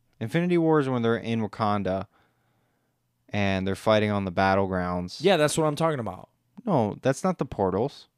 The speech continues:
Speaker 2: Okay, then I misspoke.
Speaker 1: The shield?
Speaker 2: Yeah.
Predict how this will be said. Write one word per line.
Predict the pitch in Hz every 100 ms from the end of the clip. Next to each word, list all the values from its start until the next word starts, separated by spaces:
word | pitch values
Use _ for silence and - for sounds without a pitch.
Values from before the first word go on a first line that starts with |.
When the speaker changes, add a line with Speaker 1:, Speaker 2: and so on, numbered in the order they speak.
| -
Speaker 2:
Okay, | 127 135
then | 117 120
I | 117
misspoke. | 110 117 113 - 123 95 - - _ _ _ -
Speaker 1:
The | 123
shield? | - - 117 135 180 - _ _ -
Speaker 2:
Yeah. | 139 139